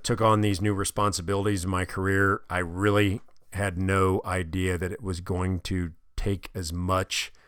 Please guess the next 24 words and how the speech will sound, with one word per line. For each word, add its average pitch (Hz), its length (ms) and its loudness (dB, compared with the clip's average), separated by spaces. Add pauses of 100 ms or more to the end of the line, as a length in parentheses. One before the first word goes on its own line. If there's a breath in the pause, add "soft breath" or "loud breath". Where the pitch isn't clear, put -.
(240 soft breath)
of 101 200 -2
my 87 220 0
personal 98 420 2
time 95 460 0 (120)
as 87 300 -4
it 82 180 -8
has. 120 480 4 (680 soft breath)
And 95 140 -2
I'm 92 160 2
hoping 120 680 6 (100)
now 107 240 2
that 104 120 4
I've 87 220 0
been 95 200 2
doing 101 240 4
it 107 180 0
for 104 140 -4
about 95 240 2
a 95 60 0
year, 101 480 2 (600 loud breath)
um, 87 680 -2 (640)
I'm 101 120 -4
gonna 95 220 0
have 95 460 4